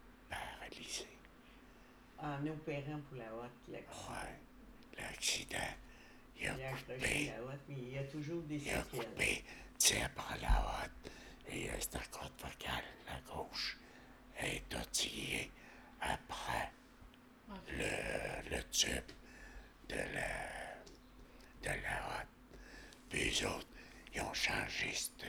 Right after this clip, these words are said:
Speaker 1: tube-là, le tube de la haute. Fait que, ils ont coupé la corde vocale.
Speaker 3: Ah.
Speaker 2: Mais
Speaker 3: Fait que là, vous en
Speaker 1: Coupé
Speaker 3: avez
Speaker 1: le fi-, le, le nerf de la corde vocale.
Speaker 3: Ok.
Speaker 2: Ils ont accroché le nerf,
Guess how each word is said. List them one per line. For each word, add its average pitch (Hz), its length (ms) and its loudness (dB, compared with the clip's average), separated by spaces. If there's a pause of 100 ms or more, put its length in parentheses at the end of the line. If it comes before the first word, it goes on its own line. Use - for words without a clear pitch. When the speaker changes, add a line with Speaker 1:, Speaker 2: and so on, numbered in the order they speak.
(120)
Speaker 1:
tube-là, - 680 -2 (600)
le - 140 2
tube - 300 -2 (120)
de - 40 -8
la 52 120 0 (240)
haute. - 60 0 (880)
Fait - 460 4 (120)
que, - 120 0 (640)
ils 57 100 -4
ont 57 200 0
coupé - 300 -2
la - 180 -2
corde - 300 -10
vocale. - 300 -10 (600)
Speaker 3:
Ah. 165 180 -6 (800)
Speaker 2:
Mais 160 120 2
Speaker 3:
Fait - 120 4
que - 60 4
là, - 60 4
vous - 220 0
en - 80 4
Speaker 1:
Coupé - 400 10
Speaker 3:
avez 58 100 6
Speaker 1:
le 65 160 2 (120)
fi-, - 300 0 (240)
le, - 140 4 (300)
le 69 60 2
nerf 64 500 2 (100)
de - 40 -12
la - 80 -2
corde - 360 0
vocale. - 440 -2
Speaker 3:
Ok. 160 60 -8
Speaker 2:
Ils 160 140 2
ont 165 100 2
accroché 151 480 0
le 151 120 0
nerf, 120 400 -4